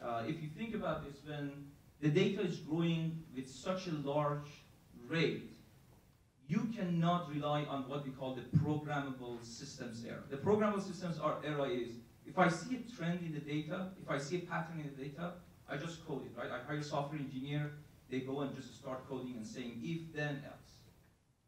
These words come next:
But when the data is growing exponentially, you cannot hire, you cannot even train enough software engineers that can come and read the data and write the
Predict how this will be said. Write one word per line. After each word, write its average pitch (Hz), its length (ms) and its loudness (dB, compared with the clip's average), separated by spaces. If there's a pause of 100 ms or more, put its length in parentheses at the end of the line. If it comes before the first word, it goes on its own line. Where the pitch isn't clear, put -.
(520)
But 165 180 8
when 165 220 4
the - 180 -4
data - 220 0
is - 120 -6
growing 165 360 6
exponentially, 170 840 -2 (520)
you 160 200 4
cannot 208 600 2
hire, 196 180 2
you 165 180 2
cannot 214 300 0
even 190 240 -2 (120)
train 190 240 4
enough 165 280 4
software 160 320 -4
engineers 131 500 0 (280)
that - 160 -10
can 147 280 2
come 170 240 0
and 123 200 -4
read 147 140 -6
the 135 60 -2
data 135 420 -4
and 117 100 -10 (140)
write 135 240 4
the - 60 -10